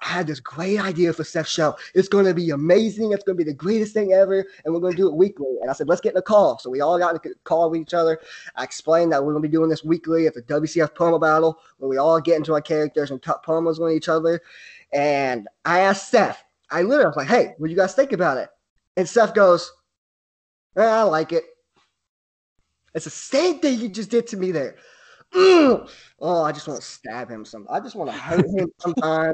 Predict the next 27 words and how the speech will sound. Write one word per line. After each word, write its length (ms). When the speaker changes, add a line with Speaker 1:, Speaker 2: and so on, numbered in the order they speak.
Speaker 1:
Like, 180
yeah, 100
we 80
were 100
supposed 220
to 40
do 100
this 160
yesterday, 600
and 400
he 80
went 220
to 80
sleep 340
on 160
us, 440
and 180
that 220
ticked 260
me 160
off. 420
Speaker 2:
My 120
bad. 240
Speaker 1:
Uh, 40
not 460
you, 180
Burris. 480